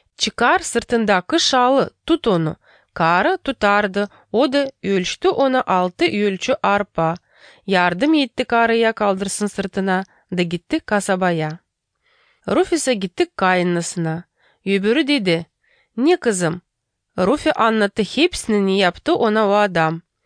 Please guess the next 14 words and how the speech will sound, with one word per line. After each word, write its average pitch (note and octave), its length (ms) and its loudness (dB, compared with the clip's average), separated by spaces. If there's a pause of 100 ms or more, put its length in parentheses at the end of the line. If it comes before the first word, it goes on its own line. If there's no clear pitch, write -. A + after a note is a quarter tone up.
(220)
Sonra D4+ 380 0
dedi B3+ 220 0
ona, F3 360 0 (600)
"Bu G#3+ 360 2
altı A3+ 360 2
ölçü A#3 460 2
arpayı G#3 640 2
verdi G3+ 360 2
bana," G#3 420 2
deyip, G#3 420 0 (420)
"Gitme D4+ 340 2
kaynanana G#3 760 2
boş G3 260 0
yellen." E3+ 420 0